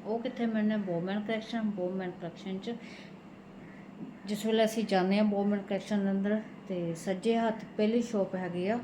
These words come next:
ਹਿਮਾਲਿਆ ਦੇ ਪ੍ਰੋਡਕਟ ਦੀ, ਤੇ ਜਾ ਕੇ ਉੱਥੇ ਤੁਹਾਨੂੰ ਮਿਲਦੇ ਆ।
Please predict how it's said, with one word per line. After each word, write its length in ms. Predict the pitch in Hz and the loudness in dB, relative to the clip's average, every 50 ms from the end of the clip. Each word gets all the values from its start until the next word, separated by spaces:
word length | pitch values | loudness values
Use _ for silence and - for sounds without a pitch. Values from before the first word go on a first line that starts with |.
| - - - - - | -6 -10 -12 -8 -2
ਹਿਮਾਲਿਆ 380 | 202 196 196 190 180 175 180 185 | 0 2 2 2 2 2 2 0
ਦੇ 60 | 196 | 0
ਪ੍ਰੋਡਕਟ 540 | 196 - 220 202 196 196 196 190 190 - 202 | 0 0 0 0 2 0 0 -2 -2 -4 -6
ਦੀ, 120 | 196 196 196 196 | -6 -4 -4 -4
ਤੇ 80 | 208 202 202 - - 208 202 | -4 -6 -6 -8 -10 -6 -2
ਜਾ 160 | 190 175 170 | 0 0 0
ਕੇ 140 | 165 - 175 | 0 -2 -4
ਉੱਥੇ 140 | 170 - - - | -6 -8 -8 -6
ਤੁਹਾਨੂੰ 220 | 196 185 180 165 | -4 -2 -2 -2
ਮਿਲਦੇ 360 | 156 147 143 147 160 180 190 | -2 -2 -2 -4 -4 -2 -2
ਆ। 60 | 202 | -2